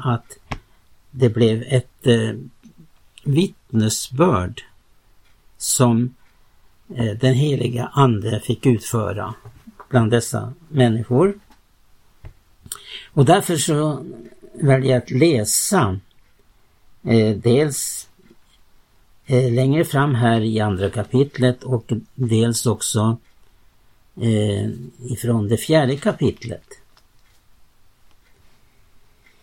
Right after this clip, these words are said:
När nu den heliga ande hade fallit och de blev uppfyllda av den heliga ande,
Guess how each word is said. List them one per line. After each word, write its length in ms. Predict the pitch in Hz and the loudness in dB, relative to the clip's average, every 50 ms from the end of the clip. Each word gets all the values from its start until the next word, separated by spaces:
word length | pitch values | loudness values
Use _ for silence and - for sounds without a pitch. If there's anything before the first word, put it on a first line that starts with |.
| _ _ _ _ - _ _ _ - - _ | _ _ _ _ -20 _ _ _ -20 -6 _
När 200 | 147 165 175 180 | 4 4 6 6
nu 240 | 180 175 165 160 139 | 4 2 2 2 0
den 180 | 143 156 147 | 0 0 0
heliga 440 | 156 180 180 160 127 127 120 131 156 | 2 2 2 2 2 0 0 0 0
ande 360 | 143 120 101 104 113 117 131 - | 0 0 0 2 0 0 0 -2
hade 380 | - 113 107 107 120 101 110 110 - - - - - - - - | -2 -4 -2 -2 0 -2 -2 -4 -6 -14 -20 -20 -16 -14 -6 -4
fallit 760 | 117 104 104 104 113 151 208 214 214 - _ - - - _ - - _ _ _ _ _ _ - _ - _ | -2 0 0 2 2 2 2 2 0 -12 _ -20 -20 -20 _ -20 -20 _ _ _ _ _ _ -20 _ -20 _
och 240 | - 120 113 107 - - - - - - _ _ _ | -2 -2 -2 -2 -4 -18 -20 -20 -20 -20 _ _ _
de 180 | - 120 113 110 | -2 0 0 2
blev 160 | 107 107 101 | 2 2 0
uppfyllda 1040 | 98 - 156 143 127 - - - - - - 123 127 135 147 147 139 143 147 160 156 | 0 2 2 2 2 2 -4 -12 -12 -8 -2 0 0 0 0 0 0 0 0 0 -4
av 320 | - 110 101 101 113 104 | -6 -6 -6 -4 -4 -4
den 180 | 104 123 113 113 | -2 0 0 2
heliga 420 | 117 120 113 95 95 95 101 117 | 2 2 0 0 -2 -2 0 0
ande, 480 | 110 107 107 104 104 110 117 147 175 | 0 0 0 -2 -2 -2 -2 -2 -4